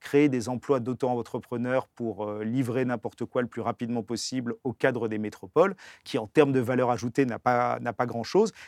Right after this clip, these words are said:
et qui coûte de toute façon très cher à la collectivité en termes de subventions, de primes d'activité et de filets sociaux que, euh, ces, ces travailleurs n'ont pas.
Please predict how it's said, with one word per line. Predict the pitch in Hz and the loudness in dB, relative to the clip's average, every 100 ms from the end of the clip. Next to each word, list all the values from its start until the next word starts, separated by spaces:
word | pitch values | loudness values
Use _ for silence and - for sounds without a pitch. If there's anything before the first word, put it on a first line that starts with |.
| - | -10
et | 151 | -10
qui | 147 | -10
coûte | - 180 | -12 -10
de | 131 135 | -6 -6
toute | 143 | -4
façon | 143 123 135 | -2 -2 -4
très | - 156 | 0 2
cher | 151 170 | 4 4
à | 131 | 2
la | 120 | 0
collectivité | - 110 - 101 98 - 185 220 _ _ | -6 -14 -14 -18 -12 -4 -4 -4 _ _
en | - | -8
termes | 131 139 127 | 0 2 2
de | 113 | -2
subventions, | - 127 123 113 - 151 190 - - | -2 -2 -2 -4 -4 -4 -4 -12 -4
de | 131 | -2
primes | - 147 135 | 0 0 2
d'activité | 117 - 98 95 - 165 190 _ - | 0 -4 -12 -4 2 2 0 _ 2
et | 165 175 | 6 6
de | 131 | 2
filets | 117 - 127 | -2 0 -2
sociaux | - 117 - 160 185 | -2 -6 0 0 0
que, | - 147 | 2 2
euh, | 170 127 104 | 2 0 -4
ces, | - 110 104 | -4 -6 -6
ces | - - | -8 -8
travailleurs | - 131 131 131 | -2 0 2 0
n'ont | 110 | -4
pas. | - | -10